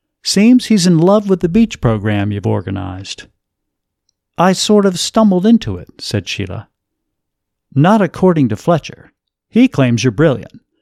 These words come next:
I think he'd put you in charge of the war if he could." "Truthfully, I enjoy the work," said Sheila, "and I think it might do some good.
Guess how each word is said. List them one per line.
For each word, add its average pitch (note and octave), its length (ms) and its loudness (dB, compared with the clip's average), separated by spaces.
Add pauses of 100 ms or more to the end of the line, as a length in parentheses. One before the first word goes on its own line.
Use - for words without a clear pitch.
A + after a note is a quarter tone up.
(360)
I D#3+ 120 2
think A3 200 2
he'd A3+ 160 2
put - 180 -2
you A3 140 2
in G#3 80 2
charge G3+ 420 0
of G3 80 -4
the G3 100 0
war F3+ 420 0
if - 120 -10
he A#2 80 -4
could." A#2 420 -4 (1120)
"Truthfully, D#3+ 760 0
I E3+ 160 0
enjoy G3 380 2
the C3+ 100 -2
work," F#2+ 420 -8
said - 300 -6
Sheila, G#2+ 400 -6 (260)
"and D#3 140 2
I F#3+ 80 4
think A3 180 0
it G#3 100 0
might G3 220 0
do G3+ 120 2
some F#3 220 -2
good. D3+ 360 -2